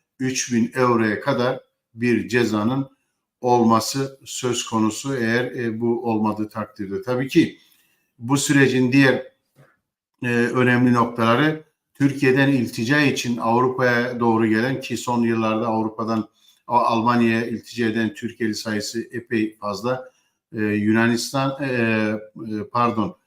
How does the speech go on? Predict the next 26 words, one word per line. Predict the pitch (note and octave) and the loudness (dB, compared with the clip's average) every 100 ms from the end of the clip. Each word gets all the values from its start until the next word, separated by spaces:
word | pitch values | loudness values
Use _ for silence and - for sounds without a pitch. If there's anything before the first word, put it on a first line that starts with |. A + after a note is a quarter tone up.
| _ _ | _ _
Suriye | - C#3 C3+ D3 D#3 D#3 - | -2 2 4 4 4 2 -6
ve | A#2+ A#2 A#2 A2 G#2+ - _ - | -4 2 4 2 -2 -10 _ -4
Afganistan'dan | A2+ - B2+ C3 - - A#2 A2 A2 | -4 -4 -2 -2 -2 -2 0 2 2
sonra | G#2+ - C3+ A#2+ C#3 E3 _ _ _ _ | 0 0 0 2 0 -2 _ _ _ _
Almanya'ya | A2 A#2 C3 B2+ A#2+ B2 | 0 2 4 2 2 0
en | B2+ A2+ | 0 0
çok | - C#3+ - - _ | 0 -6 -6 -18 _
Türkiye | C#3 A#2+ C3 A2+ | -6 -2 -2 -2
kökenliler, | A#2 G#2+ G#2+ G#2 G2+ F#2 - _ _ _ _ - | -2 -2 -2 0 -2 -4 -12 _ _ _ _ -6
e, | A2 G#2+ G#2 G2+ | -2 0 0 -2
Türkiye'den | C#3 C3 C#3+ B2 A#2 | -2 2 2 4 4
gelenler, | G#2+ G2 F#2+ G2 - | 4 2 -2 -6 -6
ekonomik | G#2+ - A2 C#3+ F3+ | -8 0 2 2 2
ya | F3 | 0
da | C#3+ | 0
siyasi | - B2+ A#2+ - A#2+ | -2 -2 -2 -2 -4
nedenlerle | A2+ A2+ A2+ A2 G#2+ G#2 | -2 0 0 0 0 -2
gelenler | G#2 G#2 G#2 G2 - _ _ _ - | -2 -2 -2 -4 -8 _ _ _ -6
iltica | A2 - A2+ A2+ | -6 -4 0 2
başvurusunda | A2 G#2+ G#2+ G2+ - A2 G#2 | 2 0 -4 -6 -4 -4 -4
bulunuyorlar. | G2 G2 G2+ A2 C#3+ | -2 -2 0 0 0
Şimdi, | - - D#3+ A#2+ C#3+ F3 - _ _ _ - | 0 2 4 6 6 4 0 _ _ _ -6
e, | A#2+ | -2
onlar | C#3+ C#3+ C#3 A#2+ A#2 | 4 6 6 4 4
da | D#3 D#3 - _ C3 | 0 0 -8 _ -2
bu | B2+ A#2+ - | 0 0 -4